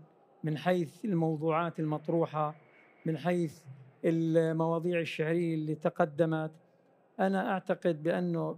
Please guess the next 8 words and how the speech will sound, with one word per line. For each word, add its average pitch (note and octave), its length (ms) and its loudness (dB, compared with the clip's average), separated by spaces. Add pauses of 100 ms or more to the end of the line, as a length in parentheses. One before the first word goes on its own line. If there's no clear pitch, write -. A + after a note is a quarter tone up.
يعني، D#3 240 -4
كفرصة F3 500 -2
إلي E3 480 0 (420)
كانت F3 380 2
أول E3 300 4
مرة E3 360 0
كمهتم E3 1000 0
بالأدب، D#3 560 0